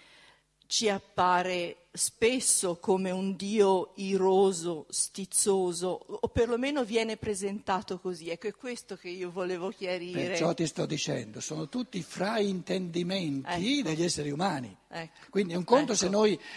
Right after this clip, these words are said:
Speaker 2: se noi ci chiediamo come è stato capito o frainteso Yahweh
Speaker 1: Ecco.
Speaker 2: finora,
Speaker 1: Mm, mm,
Speaker 2: è un
Speaker 1: mm.
Speaker 2: conto se noi chiediamo, è in grado la scienza dello spirito di darci un concetto più oggettivo di Yahweh.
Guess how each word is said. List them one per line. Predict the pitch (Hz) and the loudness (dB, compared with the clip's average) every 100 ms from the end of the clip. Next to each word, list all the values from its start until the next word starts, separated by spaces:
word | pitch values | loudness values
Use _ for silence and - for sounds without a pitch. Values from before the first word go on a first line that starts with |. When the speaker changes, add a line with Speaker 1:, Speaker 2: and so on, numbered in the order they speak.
| 220 | -10
Speaker 2:
se | - 180 | 0 2
noi | 190 214 | 4 2
ci | 196 | 2
chiediamo | 185 185 175 156 | 0 0 0 -2
come | - 233 254 214 | 4 4 6 2
è | 190 | 0
stato | 196 196 190 | 0 0 0
capito | 185 208 196 139 127 | 0 0 -2 -4 -8
o | 123 | -6
frainteso | 139 175 170 165 175 156 156 | -2 0 0 2 0 0 -2
Yahweh | 143 143 | -2 0
Speaker 1:
Ecco. | 190 | -2
Speaker 2:
finora, | 175 156 156 190 233 359 311 | -2 2 6 8 8 6 0
Speaker 1:
Mm, | 190 - | -8 -12
mm, | 208 190 - | -10 -10 -4
Speaker 2:
è | 180 | -2
un | 196 | 0
Speaker 1:
mm. | |
Speaker 2:
conto | 180 254 302 214 | 4 4 4 2
se | - | 2
noi | 185 190 | 2 2
chiediamo, | 175 175 170 143 123 190 262 - - | 2 0 0 -2 -4 -6 -6 -10 0
è | 196 | 4
in | 208 220 | 6 4
grado | 220 254 240 175 | 2 2 4 4
la | 165 | 2
scienza | 160 202 196 180 | 0 -2 0 0
dello | 170 | 0
spirito | 175 - 254 285 | -2 -4 -6 -4
di | 202 175 | -4 0
darci | 180 208 240 - 277 311 - - - | 0 0 -4 -4 -4 -4 -8 -4 0
un | 220 | 2
concetto | 196 196 - 240 233 | 2 2 4 2 0
più | - 220 | 0 4
oggettivo | 214 196 196 - 285 196 | 6 6 2 0 0 0
di | 135 | 0
Yahweh. | 123 113 110 92 | -4 -6 -8 -10